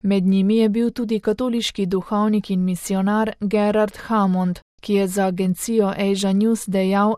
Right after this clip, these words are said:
da so razmere na Korejskem polotoku še vedno precej napete,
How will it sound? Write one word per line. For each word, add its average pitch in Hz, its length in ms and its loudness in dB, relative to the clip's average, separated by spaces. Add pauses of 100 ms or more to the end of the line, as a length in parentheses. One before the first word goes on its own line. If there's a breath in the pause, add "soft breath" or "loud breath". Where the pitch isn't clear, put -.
da 196 200 0
so 196 180 -2
razmere 190 560 2
na 220 160 0
Korejskem 202 680 0
polotoku 220 680 2
še 208 200 0
vedno 208 340 2
precej 202 440 0
napete, 185 640 0